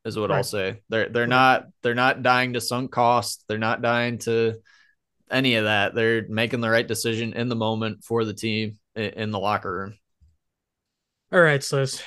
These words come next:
Speaker 2: We are, we are fair on this podcast, I'd like to believe. Some people believe that fair means you're being a hater or a critic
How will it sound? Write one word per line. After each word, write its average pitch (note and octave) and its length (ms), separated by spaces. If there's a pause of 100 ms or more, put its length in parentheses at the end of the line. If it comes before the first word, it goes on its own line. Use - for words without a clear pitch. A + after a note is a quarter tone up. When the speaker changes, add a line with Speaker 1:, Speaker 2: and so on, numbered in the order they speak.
(1400)
Speaker 2:
We G#3+ 300
are, G#3+ 380
we A3 200
are A3 80
fair C#3+ 500 (440)
on E3 140
this D3 140
podcast, C3+ 540
I'd C#3 140
like C3+ 140
to D3 80
believe. B2+ 460 (1000)
Some A3 260
people F#3 580
believe D3 420
that C#3 180
fair D#3 360
means C#3 260
you're C3+ 80
being C3 240
a B2 40
hater C3+ 440 (120)
or C3+ 180
a B2 40
critic C#3 460